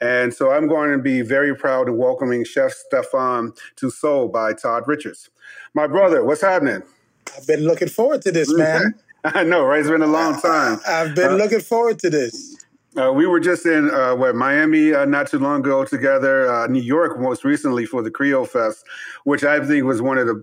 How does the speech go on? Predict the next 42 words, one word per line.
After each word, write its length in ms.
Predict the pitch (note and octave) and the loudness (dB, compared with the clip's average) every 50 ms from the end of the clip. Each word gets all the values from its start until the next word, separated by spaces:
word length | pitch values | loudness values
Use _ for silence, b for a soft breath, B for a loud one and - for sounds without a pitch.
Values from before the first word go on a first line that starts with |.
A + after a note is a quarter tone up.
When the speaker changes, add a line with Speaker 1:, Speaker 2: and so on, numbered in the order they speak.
| _ _ | _ _
Speaker 1:
uh, 240 | B2 A#2 A2 A2 A2 | -4 -2 -2 -2 -4
greatest 540 | A2 - B2 C3+ C#3+ D3 C#3+ C#3+ C3 - - | -6 -8 -4 -2 0 0 0 -2 -4 -4 -6
times 320 | C#3+ C3 C3 B2+ A#2+ - | -4 -4 -4 -4 -4 -4
I 140 | B2 A2+ A2+ | -4 -2 -2
have. 240 | B2 A#2+ B2 A#2+ A#2 - | -2 -2 -2 -2 -2 -2
And, 160 | C#3+ D3+ D#3 | -4 -2 0
and 140 | D3+ D3+ D#3+ | 0 0 0
I 20 | E3 | 0
just 140 | F3 F#3 | 0 -2
wanna 260 | G#3 F3 F3+ F3 E3 C#3 | -2 -2 0 0 0 -2
give 280 | B2 C#3+ D#3 D#3 C#3+ | 0 0 0 0 0
some, 280 | - D#3 C3+ B2+ B2 - | -2 -4 -4 -4 -6 -10
some, 420 | - - C#3 B2 B2 A#2 A2 G#2 - B B B B B B | -8 -6 -6 -4 -4 -6 -8 -12 -14 B B B B B B
some 300 | - - C3+ B2 A#2+ A2 | -6 -4 -2 -2 -4 -4
credence 520 | - - D3+ D#3 E3 D#3+ C#3+ A#2 - - | -2 0 0 2 2 2 0 -2 -4 -4
to 80 | - C#3+ | -4 -2
you 140 | B2+ B2+ B2+ | -2 0 0
all 360 | B2 B2 A#2+ A#2 A2+ A2 A2 A2 _ | 0 0 0 0 -2 -4 -8 -12 _
during 300 | - C3 C#3 C#3+ C#3+ C3+ | -4 -2 0 0 0 -2
the 60 | B2+ | -2
Creole 340 | - - C3+ B2 A2+ A2 A2 | -2 -2 -2 0 0 0 -2
Festival. 600 | - - A#2 A2 G#2 - - G#2+ A2+ G#2+ G#2+ G#2 B B B B B B B - | -2 -4 -4 -4 -4 -6 -8 -6 -6 -6 -6 -8 B B B B B B B -4
And 140 | B2+ C3 | -2 0
not 140 | C3+ C#3+ E3 | 0 0 0
only 140 | F3 F3+ F3+ | 0 2 2
I 20 | |
wanna 200 | F3 E3+ D#3+ D3 | 2 2 2 0
give 160 | B2+ C#3 C3+ B2+ | 0 -2 -2 -2
you 160 | C3+ C3 B2+ | 0 0 0
all 100 | A#2+ A2+ | -2 -2
credence, 440 | - - D3 C#3+ C3 B2 A2+ - D3 | -2 -2 -2 0 0 -2 -4 -2 0
you 160 | D3+ E3 E3+ | 0 2 2
all, 260 | D#3+ D#3 C#3+ B2 G#2+ G2 A#2+ - - | 0 0 -2 -4 -8 -12 -16 -10 -6
uh, 120 | A2+ A#2 | -6 -6
erased 540 | B2 A#2+ A2+ B2+ C3+ C3 A#2+ - - - _ _ | -4 -6 -4 -2 -2 -2 -2 -6 -10 -20 _ _
a 80 | A#2 A2 | -8 -6
big 240 | G#2 C3+ C3+ A#2+ | -4 -6 -6 -6
stereotype 760 | - - - - C3 C3 B2+ A#2+ A2 - - - A#2+ A2 - | -8 -12 -6 -2 -2 0 0 -2 -2 -4 -4 -6 -6 -6 -6
for 120 | - C3 A2 | -8 -8 -6
me 160 | A2+ A#2 A2+ | -4 -4 -4
right 260 | A2 A2+ A#2 A2 G#2+ | -2 -2 -2 0 -2
away. 360 | A2 G#2+ G#2+ A2+ A#2 A2 G#2 | -2 -2 -2 -2 -2 -2 -4